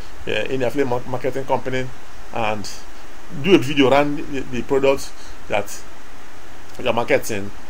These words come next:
and people will buy those products through your video, and you make money from, from them. You know, I believe you have understood this. So that is the way to,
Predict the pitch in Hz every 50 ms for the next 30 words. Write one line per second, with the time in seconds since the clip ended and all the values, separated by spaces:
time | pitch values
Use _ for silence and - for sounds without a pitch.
0 | - - - 110 95 95 - 131 151 143 127 110 95 123 123 131 131 123 120 -
1 | - - 120 120 120 113 - - - 131 120 117 107 104 101 - - - - -
2 | - - - - - - 147 147 127 113 98 104 117 113 107 101 95 92 - -
3 | - - - - - - 110 104 104 104 98 92 - - - - 101 107 117 117
4 | - 117 113 110 110 110 - - 120 92 87 - - - - 98 92 98 101 110
5 | 95 87 - - - - - - - - - - - - 127 107 107 107 107 117
6 | 127 139 131 135 135 113 107 - 120 120 107 98 - - 139 131 135 127 131 127
7 | - - - - - - - - - - 123 117 131 131 139 127 104 110 110 120
8 | 131 131 - -